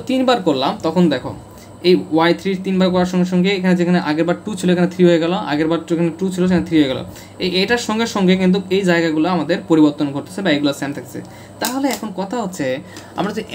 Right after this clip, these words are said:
n সংখ্যক করতে পারি, তোমাদের এখনই আমি question করছি, যদি n সংখ্যক বার করি, তাহলে কোন জায়গাগুলো পরিবর্তন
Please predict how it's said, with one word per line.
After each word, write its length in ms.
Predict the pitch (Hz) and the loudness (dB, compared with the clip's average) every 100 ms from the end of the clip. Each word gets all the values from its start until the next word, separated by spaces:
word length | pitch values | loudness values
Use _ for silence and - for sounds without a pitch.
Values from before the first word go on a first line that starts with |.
| 165 | -2
n 40 | 190 | 0
সংখ্যক 240 | 185 220 214 | -2 -4 -2
করতে 160 | 190 185 | -2 2
পারি, 100 | 165 160 | 4 4
তোমাদের 200 | 170 170 165 | 2 2 2
এখনই 180 | 160 175 | 2 2
আমি 80 | 170 165 | 2 2
question 260 | 165 165 156 | 0 0 0
করছি, 160 | 151 147 | 0 0
যদি 100 | 143 151 139 | -2 0 0
n 20 | 175 | -2
সংখ্যক 220 | 185 190 180 | -2 -2 0
বার 80 | 175 175 | 0 2
করি, 140 | 143 151 | 2 2
তাহলে 180 | 151 156 156 | 0 -2 2
কোন 80 | 180 180 | 2 4
জায়গাগুলো 280 | 175 165 165 | 4 2 2
পরিবর্তন 340 | 165 156 151 | 4 4 4